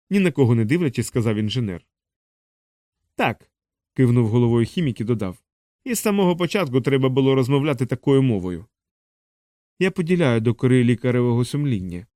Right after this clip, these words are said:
протяжно мовив координатор, але його пропозицію вважаю наївною і незастосовною у нашій ситуації.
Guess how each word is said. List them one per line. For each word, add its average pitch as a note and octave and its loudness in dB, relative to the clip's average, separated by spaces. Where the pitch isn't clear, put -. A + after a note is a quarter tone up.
протяжно A#2+ -2
мовив A#2 -2
координатор, A#2 -4
але C#3+ 4
його C#3+ 2
пропозицію C3 -2
вважаю C#3+ -2
наївною C#3 -2
і B2+ 0
незастосовною B2+ -2
у C3 -2
нашій B2 -2
ситуації. G#2+ -10